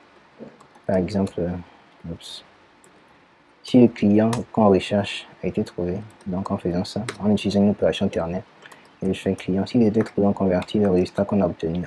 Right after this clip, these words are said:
en array en utilisant la fonction intégrée. Sinon, on retourne nul, comme ça.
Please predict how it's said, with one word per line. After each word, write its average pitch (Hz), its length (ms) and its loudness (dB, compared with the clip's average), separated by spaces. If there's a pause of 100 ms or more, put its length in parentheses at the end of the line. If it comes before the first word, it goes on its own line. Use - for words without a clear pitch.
en 87 80 -8 (400)
array 87 220 -4 (180)
en 95 60 -6
utilisant 98 340 0
la 92 120 0
fonction 92 280 -4
intégrée. - 420 -2 (840)
Sinon, 117 440 4 (520)
on 104 80 0
retourne 104 480 2 (220)
nul, 92 180 -4 (600)
comme 104 180 0
ça. - 120 -12